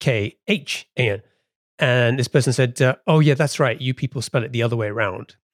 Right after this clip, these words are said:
It's like, "You people," <laughs> right? And so it's, yeah, it's just like, you know, when you're, when you're on the receiving end of that, you notice that, whereas the person who's saying what they're saying maybe doesn't even realize, realize it, right?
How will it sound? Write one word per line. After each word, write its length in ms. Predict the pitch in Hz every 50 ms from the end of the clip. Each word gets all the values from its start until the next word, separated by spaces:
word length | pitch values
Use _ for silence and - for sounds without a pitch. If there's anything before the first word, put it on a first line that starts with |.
| _ _
It's 160 | _ - -
like, 300 | 151 107 98 101 - - - _ _ _ _ _ -
"You 100 | 139 120
people," 260 | - 147 - - 139
<laughs> 100 | 101 -
right? 300 | 170 170 - 220 214 - - - - - -
And 260 | 175 156 156 156 - _ _ -
so 140 | - 220 214
it's, 160 | 220 196 -
yeah, 140 | 285 240 208
it's 140 | 151 165 -
just 180 | 247 180 -
like, 140 | 208 170 160
you 120 | 226 185 175
know, 80 | 151
when 140 | 143 170 196
you're, 120 | 214 240 208
when 140 | 190 190
you're 80 | 196 208
on 60 | 185
the 60 | 156
receiving 400 | 151 151 - - 190 180 190 160
end 100 | 143 131
of 100 | 127 117
that, 200 | 113 - 131 139
you 60 | 131 143
notice 420 | 143 139 139 139 - 147 127 -
that, 180 | - 127 131 143
whereas 240 | 127 117 117 110
the 80 | 120 135
person 240 | - 139 135 - 123
who's 160 | 131 131 -
saying 440 | - - 165 165 160 147 139 127 - _ _
what 100 | - 147
they're 80 | 131 127
saying 260 | - 156 131 120 113
maybe 200 | 123 123 120 131
doesn't 180 | 127 127 117 135
even 140 | 117 110
realize, 480 | 117 131 139 135 120 98 101 113 - - - 160
realize 500 | - 113 120 117 113 117 - - - -
it, 40 | 156
right? 160 | 120 113 -